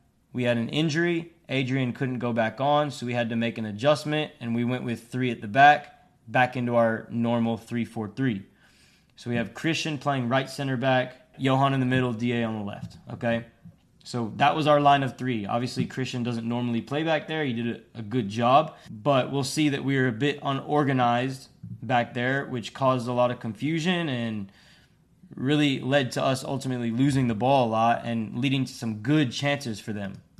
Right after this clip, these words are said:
So Santi doesn't need to be here. Jonah should be coming out to support right around the corner of his box. Johan's in the right position. He can open up a little bit once Jonah gets there, okay? And then D A is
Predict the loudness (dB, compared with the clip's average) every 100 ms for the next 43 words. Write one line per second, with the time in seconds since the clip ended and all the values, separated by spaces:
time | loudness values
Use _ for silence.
0 | -20 -20 _ -10 2 4 4 0 -4 -12
1 | -20 -20 -18 -6 0 2 2 0 0 -2
2 | -4 -4 -2 -2 0 0 0 -2 -6 -14
3 | -14 -2 0 0 -2 -4 -6 -4 -4 -2
4 | 2 2 0 -8 -10 -8 -4 -4 -4 -2
5 | 0 2 2 0 -2 -6 -6 -4 -2 -2
6 | -4 -2 0 0 -4 -16 -20 -20 -20 -20
7 | _ _ _ _ -10 0 6 8 8 6
8 | 2 2 4 4 2 -2 -2 -2 -2 -2
9 | -2 -2 -2 -2 -2 -2 -2 0 2 2
10 | -2 -2 -4 -4 -2 -2 -2 -2 -4 -4
11 | -6 -4 -4 -6 -16 -20 -16 -8 -2 2
12 | 2 2 -2 -2 -2 2 4 6 4 4
13 | 2 -2 -6